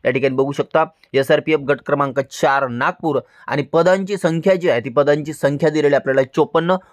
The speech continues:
फॉर्म वगैरे कधीपासून भरायचे, कधीपर्यंत भरायचे, संपूर्ण माहिती व्हिडिओच्या माध्यमातून आपण या ठिकाणी घेणार आहोत. या ठिकाणी सुरुवातीला जागेचं जे विवरण आहे, ते विवरण बघूया. सशस्त्र पोलीस शिपाई,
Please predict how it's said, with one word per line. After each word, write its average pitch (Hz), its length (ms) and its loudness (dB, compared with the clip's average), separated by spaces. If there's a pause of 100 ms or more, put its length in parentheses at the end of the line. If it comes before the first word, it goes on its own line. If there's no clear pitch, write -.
(120)
फॉर्म 175 200 2
वगैरे 185 220 0
कधीपासून 170 500 -2
भरायचे, 165 420 0
कधीपर्यंत 160 420 2
भरायचे, 156 360 0
संपूर्ण 160 320 -2
माहिती 165 240 0
व्हिडिओच्या 143 320 -2
माध्यमातून 117 420 -2
आपण 113 180 -2
या 101 80 -4
ठिकाणी 107 280 -6
घेणार 113 260 -2
आहोत. 90 120 -4 (280)
या 127 60 0
ठिकाणी 139 240 -2
सुरुवातीला 151 480 2
जागेचं 131 420 -2
जे 147 140 -4
विवरण 147 400 0
आहे, 90 180 -10 (220)
ते 147 60 0
विवरण 151 340 0
बघूया. 175 300 0 (420)
सशस्त्र 175 340 -4
पोलीस 175 340 -2
शिपाई, 185 420 -2